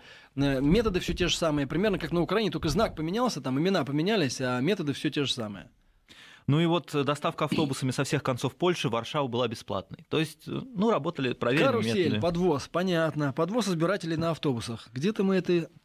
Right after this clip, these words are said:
Speaker 1: встречали.
Speaker 2: Ну и вот получается,
Speaker 1: Ну,
Speaker 2: что
Speaker 1: короче говоря, организовали максимум большую уважуху Трампу, правда, э, видя-, ви-, я думаю, что там, э, так сказать, и по-, материальные поощрения, несомненно, имели место быть. То есть, в общем, э, изобразили, что ликование польского народа,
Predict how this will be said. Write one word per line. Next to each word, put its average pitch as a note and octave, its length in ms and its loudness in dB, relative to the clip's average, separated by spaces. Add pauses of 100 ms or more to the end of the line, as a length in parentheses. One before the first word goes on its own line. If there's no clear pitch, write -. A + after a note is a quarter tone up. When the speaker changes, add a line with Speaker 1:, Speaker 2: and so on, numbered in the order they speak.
(120)
Speaker 1:
встречали. B2 600 -2 (1000)
Speaker 2:
Ну E3+ 120 4
и - 20 2
вот D3+ 160 -2
получается, E3 500 0
Speaker 1:
Ну, D#3 100 2
Speaker 2:
что D#3 100 4
Speaker 1:
короче A3+ 260 4
говоря, G#3+ 180 6
организовали G3 560 2
максимум D#3 520 0
большую D#3+ 340 4
уважуху D3+ 400 2
Трампу, G#3+ 320 2
правда, C#3+ 400 0 (380)
э, C3 120 2
видя-, D#3+ 220 4
ви-, D3+ 180 2
я F#3+ 140 2
думаю, A#3+ 180 0
что F#3+ 120 0
там, F#3+ 240 2
э, E3 160 0
так D3 160 -4
сказать, D3 320 -2
и C#3+ 160 4
по-, C3+ 200 -6
материальные D3+ 540 2
поощрения, F3 500 0
несомненно, D3+ 520 0
имели D3 240 4
место C#3 260 -2
быть. B2 300 -2
То - 100 -2
есть, B3 100 2
в F#3+ 60 4
общем, F#3 260 0
э, D#3 460 2
изобразили, F#3 500 2
что C#3+ 300 2
ликование F3 680 2
польского D3 460 -2
народа, C#3+ 500 2